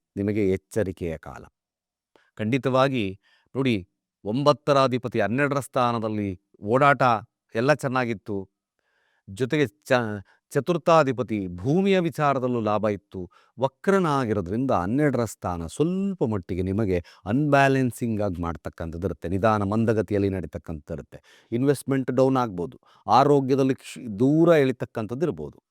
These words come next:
ಇವೆಲ್ಲ ವಿಚಾರಗಳು ಸ್ವಲ್ಪ ಎಚ್ಚರಿಕೆಯನ್ನು ನೋಡ್ಬೇಕಾಗುತ್ತೆ. ನೀವು ಕುಜನ ಪಾ-, ಕುಜನನ್ನ ಶಾಂತಿ ಅಗತ್ಯತೆಯಾಗಿ ಮಾಡ್ಬೇಕಾಗ್ತದೆ. ಕುಜ ಶಾಂತಿಗೋಸ್ಕರ ಬಹಳ ಸರಳವಾಗಿ, ಆ, ಆಂಜನೇಯನ ದೇವಸ್ಥಾನಕ್ಕೆ ಹೋಗಿ ಕೆಂಪು ಕಲಸಕ್ಕರೆಯನ್ನ ಪೂಜೆ ಮಾಡಿಸಿ, ಅಲ್ಲಿರ್ತಕ್ಕಂಥ ಭಕ್ತಾದಿಗಳಿಗೆ ಆಗಿಂದಾಗೆ ಶನಿವಾರಗಳನ್ನು ಹಚ್ಚಿ.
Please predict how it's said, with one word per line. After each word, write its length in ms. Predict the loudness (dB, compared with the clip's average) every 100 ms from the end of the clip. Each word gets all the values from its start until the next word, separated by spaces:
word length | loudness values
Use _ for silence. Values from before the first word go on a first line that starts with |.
| _ _ _
ಇವೆಲ್ಲ 260 | 0 2 4
ವಿಚಾರಗಳು 560 | 4 2 2 4 2 0
ಸ್ವಲ್ಪ 260 | -4 -4
ಎಚ್ಚರಿಕೆಯನ್ನು 680 | -4 -4 -4 -4 -4 -6 -6
ನೋಡ್ಬೇಕಾಗುತ್ತೆ. 600 | -8 -8 -8 -8 -6 -6
ನೀವು 200 | -4 -4
ಕುಜನ 280 | -2 0 0
ಪಾ-, 320 | 2 0 0 -6 _
ಕುಜನನ್ನ 460 | 0 2 2 -2
ಶಾಂತಿ 440 | -2 2 2 2 0
ಅಗತ್ಯತೆಯಾಗಿ 840 | 0 -2 -4 -2 2 4 4 2
ಮಾಡ್ಬೇಕಾಗ್ತದೆ. 720 | 0 -2 -4 -4 -6 -6 -6 -4
ಕುಜ 160 | -4
ಶಾಂತಿಗೋಸ್ಕರ 760 | -2 0 -2 -2 -2 -2 -2 0
ಬಹಳ 240 | 2 0
ಸರಳವಾಗಿ, 640 | 0 -2 4 4 4 0 -8 _ _ _ _
ಆ, 40 | -2
ಆಂಜನೇಯನ 640 | 0 0 0 -2 0 0
ದೇವಸ್ಥಾನಕ್ಕೆ 600 | 2 2 2 -2 -2 -2
ಹೋಗಿ 260 | -2 -2 -2
ಕೆಂಪು 260 | -4 -4
ಕಲಸಕ್ಕರೆಯನ್ನ 560 | -2 -2 -4 -2 -2 -2
ಪೂಜೆ 300 | -2 -2 0
ಮಾಡಿಸಿ, 320 | -2 -4 -4
ಅಲ್ಲಿರ್ತಕ್ಕಂಥ 520 | -2 -4 -6 -8 -6
ಭಕ್ತಾದಿಗಳಿಗೆ 720 | -2 -2 2 2 4 0 0
ಆಗಿಂದಾಗೆ 520 | 0 0 0 -2 -2
ಶನಿವಾರಗಳನ್ನು 720 | -4 -6 0 0 2 0 -2 -2
ಹಚ್ಚಿ. 300 | -4 -10